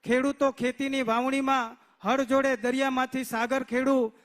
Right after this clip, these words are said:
પરત આવે એટલે આનંદનો ઉત્સાહ યોજાય. દરેક કચ્છીઓ એકબીજાને શુભેચ્છા પાઠવે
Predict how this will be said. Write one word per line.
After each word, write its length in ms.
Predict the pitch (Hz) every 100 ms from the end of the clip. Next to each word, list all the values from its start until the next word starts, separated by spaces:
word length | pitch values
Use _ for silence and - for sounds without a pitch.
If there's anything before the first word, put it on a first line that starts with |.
| _ -
પરત 280 | 240 285 277
આવે 240 | 254 262
એટલે 180 | 254 262
આનંદનો 600 | 220 226 262 302 294 285 254
ઉત્સાહ 380 | 262 - 277
યોજાય. 480 | 254 247 233 208 160 - _ _ _ -
દરેક 360 | 214 262 302 302
કચ્છીઓ 440 | 262 - 277 277 240
એકબીજાને 1000 | 247 294 254 240 240 262 277 262 208 226 _ _ -
શુભેચ્છા 500 | 240 277 277 277 262
પાઠવે 600 | 254 247 247 269 247